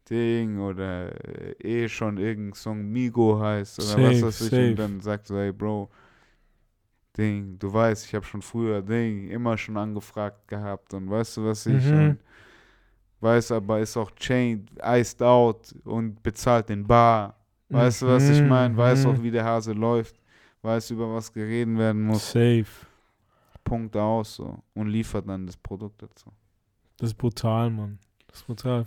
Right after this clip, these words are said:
Speaker 2: Gut verkauft, Digga. Er kann sich gut verkaufen.
Speaker 1: Ja, voll. Ey, jetzt die
Speaker 2: Er
Speaker 1: Show,
Speaker 2: kann sich
Speaker 1: Digga,
Speaker 2: gut
Speaker 1: Alter,
Speaker 2: verkaufen,
Speaker 1: wird Mo
Speaker 2: Alter.
Speaker 1: sponsored komplett, die
Speaker 2: Hammer,
Speaker 1: Stylings, Bro,
Speaker 2: Hammer,
Speaker 1: was geht the
Speaker 2: Alter,
Speaker 1: fuck
Speaker 2: Hammer.
Speaker 1: out of here, Alter.
Speaker 2: Das ist krass, das ist richtig krass
Speaker 1: Und die
Speaker 2: von ihm.
Speaker 1: Shows sahen dumm aus.
Speaker 2: Ja.
Speaker 1: Die Shows sahen dumm aus. Ich hab jetzt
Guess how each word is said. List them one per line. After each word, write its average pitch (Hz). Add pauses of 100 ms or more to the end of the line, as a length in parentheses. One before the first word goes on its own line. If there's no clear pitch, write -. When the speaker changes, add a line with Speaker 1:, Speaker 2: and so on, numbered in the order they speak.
(120)
Speaker 2:
Gut 190
verkauft, 214
Digga. 123
Er 127
kann 180
sich 170
gut 190
verkaufen. 185
Speaker 1:
Ja, 170
voll. 165
Ey, 123
jetzt 120
die 120
Speaker 2:
Er -
Speaker 1:
Show, 143
Speaker 2:
kann 165
sich 175
Speaker 1:
Digga, - (120)
Speaker 2:
gut 113
Speaker 1:
Alter, 110
Speaker 2:
verkaufen, 160
Speaker 1:
wird 117 (100)
Mo 127
Speaker 2:
Alter. 113
Speaker 1:
sponsored 120
komplett, 117
die 117
Speaker 2:
Hammer, 135 (200)
Speaker 1:
Stylings, 113
Bro, 113
Speaker 2:
Hammer, 120
Speaker 1:
was 110
geht 123
the 110
Speaker 2:
Alter, 110
Speaker 1:
fuck 127
Speaker 2:
Hammer. 110
Speaker 1:
out -
of 139
here, -
Alter. - (160)
Speaker 2:
Das 139
ist -
krass, 123
das 117
ist -
richtig 120
krass 113
Speaker 1:
Und 113
die 110
Speaker 2:
von 101
ihm. 107
Speaker 1:
Shows 123
sahen 107
dumm 113
aus. 80 (380)
Speaker 2:
Ja. 123
Speaker 1:
Die -
Shows 113
sahen 101
dumm 107
aus. 87
Ich -
hab 110
jetzt 107